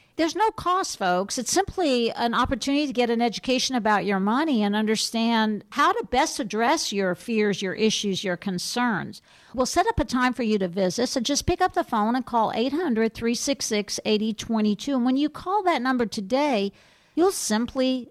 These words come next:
leave some basic information and someone from our team will call you back. I hope we'll be able to visit soon to put to bed all your issues and fears and concerns. Again, the number is eight hundred three six six eighty twenty-two.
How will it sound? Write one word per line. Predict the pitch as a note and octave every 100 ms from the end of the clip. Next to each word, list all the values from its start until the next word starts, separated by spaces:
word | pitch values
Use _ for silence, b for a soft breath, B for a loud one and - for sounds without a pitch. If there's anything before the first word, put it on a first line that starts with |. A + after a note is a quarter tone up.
| _
leave | F#3+ G#3 A3+ B3 C4 A3
some | - A3 F#3+
basic | F#3 G3+ - C4+
information | C4+ B3 A#3 G#3 G#3+ - C#4 C4+
and | F#3+
someone | - A3 C4
from | - A#3+
our | A3 F#3+
team | - G3+ G#3
will |
call | G3+ - E3+
you | F#3+ G#3
back. | F3+ E3+ F#3+ - - b b b -
I | C4
hope | E4 F#4+
we'll | D4
be | C#4+
able | C4 C4+
to | A3+
visit | G3+ A#3+ B3+
soon | - C4+ C4+
to | C#4 G#3+
put | - D#4+ E4+
to | - A#3
bed | B3+ B3+ G3+
all | - A3+ A#3+
your | A#3+ G#3+ G3 F#3+
issues | B3+ B3 - A#3
and | G#3+ F#3+
fears | G#3+ G#3+ G#3+
and | G#3
concerns. | F#3 G3 F3+ - G#3 G3+
Again, | A3+ A#3+
the | G#3+
number | A3+ C4 C#4
is | A3+
eight | - C4
hundred | A3+ B3 G#3 G#3 G#3
three | - A#3+
six | - A#3+ -
six | - A3 G3 - -
eighty | - G#3 G#3
twenty-two. | G3+ - F#3+ F#3+ - -